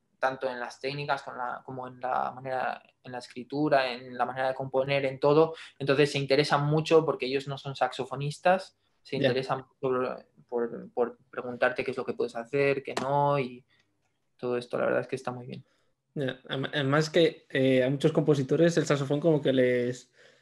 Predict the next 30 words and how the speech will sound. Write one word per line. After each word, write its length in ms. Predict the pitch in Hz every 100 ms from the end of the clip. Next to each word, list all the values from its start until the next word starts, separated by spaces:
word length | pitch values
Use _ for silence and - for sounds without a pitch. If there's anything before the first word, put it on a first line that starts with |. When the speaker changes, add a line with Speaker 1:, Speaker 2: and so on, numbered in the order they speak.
| _ _ -
Speaker 2:
lo 120 | 139
ven 200 | 135 185
y 20 |
como 160 | 190 156
que 60 |
se 140 | 139 139
va 120 | 143
la 100 | 160
cabeza, 540 | 143 151 190 196 - -
porque 220 | 147 139
claro, 160 | 160 139
empiezan, 420 | 131 156 170 165
empiezan 640 | 160 147 139 135 165 180
a 20 | 175
investigar, 480 | 175 170 175 180
a 60 | 151
saber 240 | 151 160
qué 100 | 165
le 80 | 180
pueden 180 | 180 180
sacar, 380 | 175 165 185 160
que 160 | 135 135
hay 160 | 151 160
de 120 | 160
todo, 460 | 165 190 175 202 -
<laughs> 20 |
o 60 | -
sea. 220 | 170 - 160
Speaker 1:
Bueno, 220 | 156 170
Speaker 2:
<laughs> 1400 | 277 262 - - 170 - 170 - 311 - - 175 -